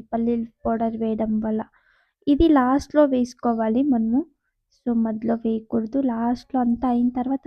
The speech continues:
వేసుకోవాలి, ఓకేనా? ఈ పల్లీలను అలా వేయించుకొనేసిన తర్వాత ఇప్పుడు మనము పౌడర్ చేసుకునేద్దాం ఫస్ట్. So,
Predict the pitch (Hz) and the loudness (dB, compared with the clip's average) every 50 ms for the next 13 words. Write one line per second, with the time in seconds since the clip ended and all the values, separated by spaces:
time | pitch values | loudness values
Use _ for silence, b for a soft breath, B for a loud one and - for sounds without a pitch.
0 | 262 247 233 220 214 220 - _ 214 214 220 214 214 - - 233 240 233 _ 240 | -6 -4 -4 -6 -6 -8 -10 _ -6 -4 -2 -2 -4 -2 -2 -2 -4 -2 _ 0
1 | 240 262 262 254 240 240 - - 247 262 277 285 277 285 277 254 247 247 240 247 | 0 2 2 2 0 -2 -2 -2 0 0 2 2 2 2 2 2 0 0 0 0
2 | 240 247 247 247 - - 254 240 240 247 247 _ _ 233 233 240 233 233 226 233 | 0 0 0 -2 -4 -4 -2 -2 -2 -2 -4 _ _ -6 -4 -4 -4 -2 -4 -4
3 | 233 - 320 339 b b b b b b b b b _ - - - - 285 277 | -4 -4 -6 -6 b b b b b b b b b _ -20 -14 0 2 4 6
4 | 285 277 269 294 302 302 - 262 254 254 254 247 247 - 247 233 233 - _ - | 6 6 4 2 2 2 2 2 4 4 2 0 -2 -2 -2 -2 -2 -6 _ -4
5 | 220 220 220 220 214 226 254 294 285 - 233 233 226 - - _ 285 330 - - | -2 -2 0 0 0 0 -2 -2 -2 -2 -4 -4 -4 -6 -6 _ -2 -2 -2 -4
6 | _ _ _ _ _ _ _ _ _ _ _ _ _ _ _ _ _ _ _ _ | _ _ _ _ _ _ _ _ _ _ _ _ _ _ _ _ _ _ _ _
7 | _ _ _ _ _ _ _ _ _ _ _ _ _ _ _ _ _ _ _ - | _ _ _ _ _ _ _ _ _ _ _ _ _ _ _ _ _ _ _ -2
8 | 269 | -2